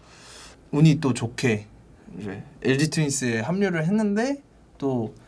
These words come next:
이십구 년씩이나 기다린 우승을 입사 첫 해, 그 당해 연도에 이제 우승을 경험할 수 있게 돼서 너무 영광스럽고, 너무 그 선수들 형들이 <laughs> 다 잘해줘서 저는 너무 감사할 따름입니다.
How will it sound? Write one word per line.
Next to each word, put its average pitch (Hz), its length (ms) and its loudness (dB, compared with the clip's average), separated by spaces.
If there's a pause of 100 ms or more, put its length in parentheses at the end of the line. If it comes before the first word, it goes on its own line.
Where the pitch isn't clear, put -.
이십구 175 440 4
년씩이나 135 1400 -2
기다린 127 380 -2
우승을 110 420 -4 (180)
입사 117 640 2
첫 190 320 2
해, 135 220 2 (160)
그 120 140 -2
당해 156 500 4
연도에 120 520 -2
이제 98 200 -8
우승을 107 440 -4
경험할 117 420 -2
수 - 140 -10
있게 107 280 -2
돼서 107 460 -2 (540)
너무 113 380 -2
영광스럽고, 117 880 -2 (320)
너무 104 380 -6
그 101 80 -10
선수들 127 1200 -4
형들이 143 400 0
<laughs> - 0 -
다 120 260 -2
잘해줘서 139 720 -2
저는 147 340 -2
너무 139 220 -2
감사할 151 580 2
따름입니다. 131 640 -6